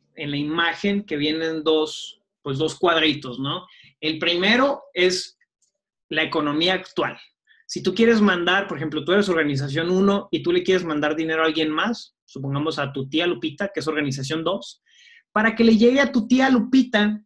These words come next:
tiene que pasar por un organismo centralizado, que a fuerzas es el banco.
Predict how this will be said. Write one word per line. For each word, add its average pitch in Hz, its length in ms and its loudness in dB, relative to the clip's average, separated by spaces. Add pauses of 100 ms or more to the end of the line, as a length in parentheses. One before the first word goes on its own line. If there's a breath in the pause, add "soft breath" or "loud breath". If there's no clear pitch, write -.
tiene 214 320 4
que 233 120 2
pasar 214 500 0
por 170 160 2
un 175 120 -2
organismo 165 500 0
centralizado, 139 840 -4 (380)
que 175 100 2
a 151 80 2
fuerzas 202 420 2
es - 180 -6
el 180 160 4
banco. 208 360 2